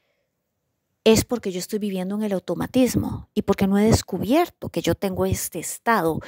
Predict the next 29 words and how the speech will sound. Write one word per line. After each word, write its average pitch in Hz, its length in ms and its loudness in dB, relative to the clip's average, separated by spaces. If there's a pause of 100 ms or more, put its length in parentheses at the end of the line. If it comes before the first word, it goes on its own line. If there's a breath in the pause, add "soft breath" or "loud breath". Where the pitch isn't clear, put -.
(180 loud breath)
inherente 185 760 -4 (260 loud breath)
a 185 140 -4
mi 196 160 0
naturaleza 170 1000 -6 (220)
divina 180 520 2
que 156 300 0
es - 180 2 (180 loud breath)
el 165 200 -10
gozo 170 380 -10
perpetuo. 185 800 -12 (560 loud breath)
¿Cómo 208 240 4
puedo 220 300 4
descubrirlo? 233 920 2
Mediante 175 460 -6
la 170 80 -6
autoobservación. 165 1040 -8 (1000)
Cuando 190 280 4
yo 240 260 4
me 294 120 4
doy 285 180 2
cuenta - 640 -4 (420)
que 180 120 -6
como 170 260 -6
la 165 100 -2
mayoría 165 540 0
de 160 100 -6
los 160 160 -10
seres 226 320 -2
humanos 214 560 -6